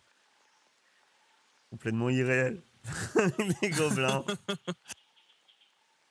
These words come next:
Speaker 2: Donc ça serait vers le nord, en tout cas.
Speaker 1: Ah, c'est vers le nord.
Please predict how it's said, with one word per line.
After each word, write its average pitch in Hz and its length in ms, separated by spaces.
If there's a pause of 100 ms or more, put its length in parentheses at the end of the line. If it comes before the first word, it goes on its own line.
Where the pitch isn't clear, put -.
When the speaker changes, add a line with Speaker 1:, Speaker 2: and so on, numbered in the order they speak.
(440)
Speaker 2:
Donc 143 120
ça 147 120
serait 135 160
vers 123 200
le 139 100
nord, 151 260
en 113 60
tout - 120
cas. 123 140 (1600)
Speaker 1:
Ah, 92 100
c'est 123 220
vers 139 160
le 131 100
nord. 101 240